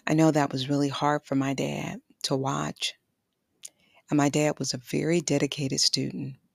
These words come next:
My dad was very smart intellectually. But something me and my dad shared that I didn't realize how much we shared it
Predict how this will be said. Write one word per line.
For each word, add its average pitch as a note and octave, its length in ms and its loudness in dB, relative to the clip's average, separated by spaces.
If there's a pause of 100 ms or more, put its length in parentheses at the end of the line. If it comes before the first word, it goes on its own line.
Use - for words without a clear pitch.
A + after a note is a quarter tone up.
(960)
My C#3+ 80 -2
dad C#3 260 0
was - 160 -2
very C#3+ 480 2
smart C3+ 400 0
intellectually. C#3+ 840 -4 (2000)
But G3 160 4
something A#3+ 400 6
me F3 160 2
and D3+ 80 2
my C#3+ 160 0
dad C#3 320 -2
shared C3+ 680 2 (680)
that C#3+ 120 4
I D3 200 2
didn't D3 240 0
realize C#3+ 420 0
how C3+ 520 -2 (560)
much D#3 400 4
we C#3 100 0
shared C3+ 400 2
it C3+ 200 -4